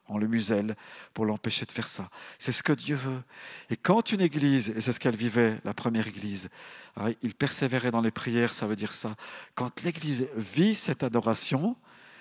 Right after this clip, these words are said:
eh bien là, on touche, on est en, en communion avec l'Esprit, avec le Fils et avec le Père. Et est-ce que tout le monde peut vivre ça ? Non, seulement les enfants de Dieu, seulement les fils et les filles de Dieu.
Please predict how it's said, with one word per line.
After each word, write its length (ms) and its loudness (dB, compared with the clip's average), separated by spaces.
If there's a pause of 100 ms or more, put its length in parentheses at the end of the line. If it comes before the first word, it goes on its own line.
(200)
eh 60 -8
bien 180 -2
là, 340 0
on 100 -4
touche, 540 -4
on 120 -2
est 60 4
en, 160 2 (380)
en 80 -4
communion 760 0
avec 320 -2
l'Esprit, 580 -4
avec 300 -6
le 80 0
Fils 460 -2 (300)
et 80 -2
avec 260 -6
le 80 -4
Père. 440 -10 (500)
Et 60 2
est-ce 140 2
que 80 -2
tout 160 -2
le 80 -2
monde 160 -2
peut 100 0
vivre 260 -4
ça ? 360 2 (540)
Non, 240 -2
seulement 360 0
les 140 2
enfants 240 -2
de 100 0
Dieu, 260 -6 (440)
seulement 480 -2
les 100 2
fils 300 -2
et 40 2
les 100 2
filles 180 -4
de 100 0
Dieu. 280 -4